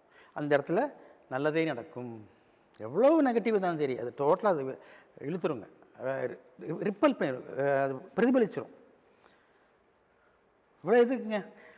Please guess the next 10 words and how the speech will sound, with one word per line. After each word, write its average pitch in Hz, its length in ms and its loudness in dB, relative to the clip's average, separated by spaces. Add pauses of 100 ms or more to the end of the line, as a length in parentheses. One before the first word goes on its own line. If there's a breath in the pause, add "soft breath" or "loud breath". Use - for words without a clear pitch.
(140 loud breath)
ஒரு 170 120 -4
சில 196 200 4
இடங்கள்ல 214 200 4
பார்த்தீங்கன்னா, 175 520 0
குளத்துல 185 440 2
வந்து 165 80 -2
பார்த்தீங்கன்னா, 151 580 -4 (360 soft breath)
இந்த 135 100 -6
இது 185 200 0
வச்சிருப்பாங்க. 117 480 -8